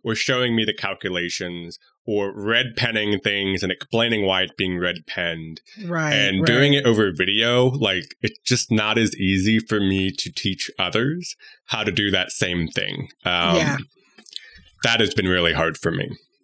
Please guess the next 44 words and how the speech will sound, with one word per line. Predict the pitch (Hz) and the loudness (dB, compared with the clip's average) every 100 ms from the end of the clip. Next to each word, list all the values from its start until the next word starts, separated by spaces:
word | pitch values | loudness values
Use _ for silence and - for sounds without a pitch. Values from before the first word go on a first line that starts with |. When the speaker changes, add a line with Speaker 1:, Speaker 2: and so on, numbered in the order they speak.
| _ _ _ _ _ _ _ _ _ _ | _ _ _ _ _ _ _ _ _ _
Speaker 2:
Yeah, | 196 180 156 | -2 0 2
I | 165 | 0
think | - 175 | 2 0
that's | 165 156 - | 0 -2 -2
a | |
good | 156 151 147 | -2 -4 -4
point. | - 147 143 135 _ _ _ _ - | -4 -2 -4 -6 _ _ _ _ -4
A-, | 214 208 | 0 0
and, | 202 - | 0 0
and | 196 | 0
that's | 196 226 | 2 0
kind | - - 208 | 0 2 4
of | 202 165 | 2 2
one | 175 185 | 4 4
of | 175 | 4
the, | 175 165 156 - | 4 2 0 -6
the | - 175 160 156 151 - | -2 0 2 0 -2 -2
reasons | 170 196 180 170 156 | -2 0 0 0 -2
too | - - 190 | -2 0 0
that | 180 | 0
I | 165 | 0
think | 160 180 165 | 0 0 0
about, | 165 165 160 156 | 0 0 0 -2
you | 190 170 | -2 0
know, | 156 | -2
at | - | -4
some | 170 165 | -4 -4
point | - 175 165 160 - | -2 -2 -2 -4 -4
we | 160 | -2
wanna | 160 156 | -2 -2
have | 151 156 | -2 -4
folks | 147 160 156 | -2 -4 -4
start | - 156 | -4 -6
going | - 160 | -4 -2
back | 156 156 - _ | -2 -4 -6 _
one, | - 165 165 165 165 165 | -6 -4 -2 -2 -4 -4
maybe | 175 165 165 | -4 -4 -4
two | - | -2
days | 165 160 156 | -2 -2 -2
a | |
week | 160 233 226 | 0 0 0
is | 180 | -2
so | 180 | 0
that | 170 170 | 2 0